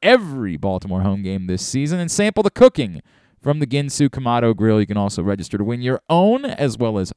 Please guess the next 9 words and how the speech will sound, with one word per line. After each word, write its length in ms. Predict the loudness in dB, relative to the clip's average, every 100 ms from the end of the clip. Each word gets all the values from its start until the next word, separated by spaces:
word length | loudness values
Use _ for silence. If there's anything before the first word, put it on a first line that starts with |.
| _
five 440 | -4 -4 -6 -8 -10
hundred 440 | -6 -4 -2 -4 -2
dollars 520 | -2 -2 -4 -6 -8
worth 340 | -4 -2 -4
of 180 | -6 -8
grilling 640 | -6 -4 -2 -4 -6 -4
meats. 500 | -2 -2 -2 -6 -10 -12 _ _ _ _ _
ginsugrills 1400 | -8 -8 -8 -12 -8 -6 -6 -4 -2 0 0 -2 -4 -6
dot 320 | -4 -2 -4